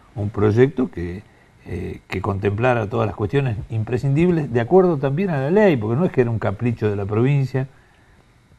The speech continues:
el hecho de que se conformara el consorcio, <laughs> era la necesidad, porque la, la ley dice específicamente que solo pueden bajarse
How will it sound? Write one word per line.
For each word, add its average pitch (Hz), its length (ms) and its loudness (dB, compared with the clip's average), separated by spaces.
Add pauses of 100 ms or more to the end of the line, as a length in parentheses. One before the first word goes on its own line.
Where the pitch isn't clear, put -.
(120)
el 107 120 0
hecho 104 180 -2
de 95 80 0
que 90 80 -6
se 92 100 -6
conformara 98 440 -4
el 101 80 0
consorcio, 110 760 2
<laughs> - 40 -12
era 135 160 4
la 107 180 0
necesidad, 120 640 0
porque 101 240 -4
la, 98 160 -4 (640)
la 117 180 4
ley 190 340 8
dice 170 680 4 (140)
específicamente 139 1080 0 (440)
que 120 140 4
solo 156 420 6
pueden 135 280 6
bajarse 143 680 0